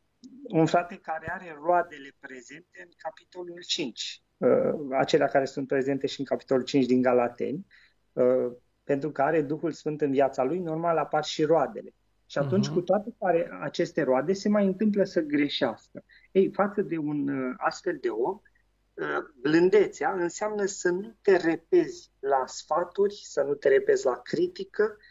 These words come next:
Speaker 1: ci să privești îndurerat căderea fratelui tău. Adică chiar să-ți
Speaker 2: Mhm.
Speaker 1: pară rău de, de lucrul acesta. Um,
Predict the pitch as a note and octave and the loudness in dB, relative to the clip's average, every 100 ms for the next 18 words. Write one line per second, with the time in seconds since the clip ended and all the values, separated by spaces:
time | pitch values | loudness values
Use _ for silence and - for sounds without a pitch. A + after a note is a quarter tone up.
0 | - _ _ - F3+ F#3 F3+ F3 _ _ | -20 _ _ -6 -2 0 0 -2 _ _
1 | _ - - - F3+ F#3 F3 - _ - | _ -16 -14 -4 2 2 2 -6 _ -4
2 | D#3+ D3 F3+ G3+ - - - _ _ - | -2 2 2 2 -2 -14 -20 _ _ -2
3 | E3 D#3+ D3+ D#3 D#3 F3+ D#3+ - - _ | 0 2 2 4 4 4 0 -6 -20 _
4 | _ _ _ _ _ _ A#4 D4 - - | _ _ _ _ _ _ -20 -20 -6 0
5 | A#2 A#2+ A2+ A2+ - A2 - A2 G#2 B2+ | 0 0 -2 -4 -10 -16 -14 -14 -14 -8
6 | B2 B2+ B2+ D#3+ - - G3 C#3+ F#3 C3 | -6 -4 -2 -4 -2 0 0 2 -2 2
7 | F3 E3 - F#3+ - A#2 A2 A#2 A#2+ - | 2 2 -2 -10 -4 -4 -2 -6 -6 -6
8 | B2 A2+ - - - - _ _ _ _ | -4 -4 -6 -10 -12 -20 _ _ _ _
9 | _ _ _ _ - C3 B2+ | _ _ _ _ 2 4 2